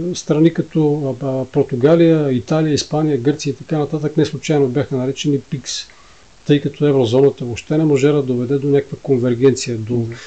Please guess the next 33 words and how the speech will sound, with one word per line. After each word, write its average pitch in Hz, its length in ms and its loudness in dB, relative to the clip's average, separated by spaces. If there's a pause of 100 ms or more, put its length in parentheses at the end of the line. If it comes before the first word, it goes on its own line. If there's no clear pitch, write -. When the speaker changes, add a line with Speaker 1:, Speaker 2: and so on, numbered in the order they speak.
(260)
Speaker 1:
а, 127 120 -4
синхронизирането 139 840 2
на 139 60 6
икономически 135 520 -2
цикли, 131 460 -6
до 127 140 -6
създаването 143 680 2
на 139 120 2
подобна 139 380 2
структура 151 460 -2
на 147 140 2
производство 135 460 0
и 120 40 -10
така 127 240 -12
нататък. 139 460 -12
Нали, 226 160 -2
периферията 185 600 0
остана 170 320 0
периферия. 156 500 -2 (320)
Да 139 120 2
речем, 143 280 2
една 135 220 4
Италия 127 400 2
в 95 100 -8
момента 156 360 -6
произвежда 147 400 -2
с - 100 -8
около 143 260 -4
една 147 180 0
пета 160 320 4
индустриално 117 520 -4
производство, 143 380 -8
отколкото - 360 -4